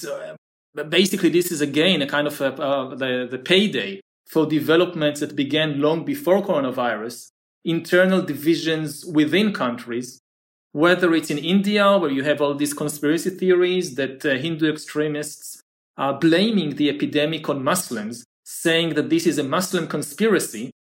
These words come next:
that you have coronavirus terrorists deliberately spreading the virus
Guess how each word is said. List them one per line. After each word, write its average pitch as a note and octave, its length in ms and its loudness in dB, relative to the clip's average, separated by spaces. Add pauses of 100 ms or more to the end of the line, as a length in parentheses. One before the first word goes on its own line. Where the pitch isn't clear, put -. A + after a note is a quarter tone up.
(200)
that D3+ 260 0
you D3+ 100 2
have D#3+ 280 0
coronavirus D#3+ 920 2
terrorists E3 800 0 (120)
deliberately F3+ 680 4
spreading D#3 600 -2
the C#3+ 60 -2
virus C3 760 -2